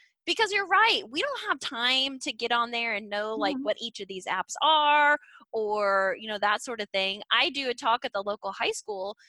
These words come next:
Speaker 1: where I talk about sexting, and I'm like, "Yeah, you can't get an S T D for sexting, but you can still get the same guilt, shame, and a lot of other things that come along with sexual activity," because they're right. They're not thinking their Snapchat. They're like, "Oh, it goes away."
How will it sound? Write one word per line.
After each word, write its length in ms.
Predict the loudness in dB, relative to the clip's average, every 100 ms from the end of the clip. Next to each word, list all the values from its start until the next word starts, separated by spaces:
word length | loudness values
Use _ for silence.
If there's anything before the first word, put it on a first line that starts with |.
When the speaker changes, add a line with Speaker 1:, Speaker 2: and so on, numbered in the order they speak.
| _ -2
Speaker 1:
where 100 | 0
I 60 |
talk 220 | 0 0 0
about 180 | 0 0
sexting, 720 | 0 0 -2 -6 -6 -8 -6
and 100 | 0
I'm 120 | 2 2
like, 160 | 0 2
"Yeah, 140 | 2 2
you 140 | -2
can't 280 | -2 -2 0
get 120 | 0
an 100 | 0 0
S 200 | 0 -4
T 120 | -6
D 160 | -4 -4
for 100 | -4
sexting, 560 | -2 -2 -2 -6 -6 -4
but 180 | -6 -6
you 80 |
can 140 | -10 -10
still 260 | -2 -2
get 180 | -2 -6 -6
the 80 |
same 400 | -6 -2 -2 -2 -10 -2
guilt, 300 | 0 0 -4
shame, 560 | -8 -2 0 0 -2 -6 _ -20 _
and 100 | -2
a 40 | 2
lot 220 | 4 6
of 60 | 4
other 220 | 4 0
things 300 | -2 -4 -2
that 160 | -2 -2
come 180 | -4
along 480 | -4 -4 -2 -2 -2 -2
with 160 | -4
sexual 400 | -2 -4 -2 0
activity," 760 | 0 -2 -8 -6 -6 -6 -8 -10 _ -20 _
because 280 | 0 2 2
they're 140 | 0 2
right. 280 | 4 4 2
They're 100 | 2
not 240 | 2 2
thinking 340 | -2 -2 -4 -2
their 100 | -2
Snapchat. 600 | 0 0 0 0 0 2
They're 120 | 2
like, 140 | 2 4
"Oh, 160 | 4
it 100 | 4
goes 220 | 2 0
away." 320 | 2 0 0